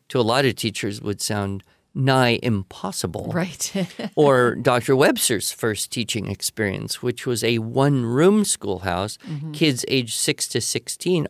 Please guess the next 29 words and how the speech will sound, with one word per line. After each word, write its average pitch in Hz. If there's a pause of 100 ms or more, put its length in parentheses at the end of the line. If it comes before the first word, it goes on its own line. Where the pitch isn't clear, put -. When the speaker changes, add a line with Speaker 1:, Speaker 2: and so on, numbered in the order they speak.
Speaker 1:
almost 165
fifty -
of 95
them - (160)
Speaker 2:
Mm. 160 (200)
Speaker 1:
in 127
one 131
class 135 (400)
every 113
day. 151
So 120 (480)
part 196
of 120
their 143
tradition, 98 (260)
Missus 113
Ingham 113
and 101
Doctor 107
Webster, 117 (360)
was 135
how 160
do 190
you 139 (440)
organize 101 (480)
a 131
complex 143
thing 110
like 101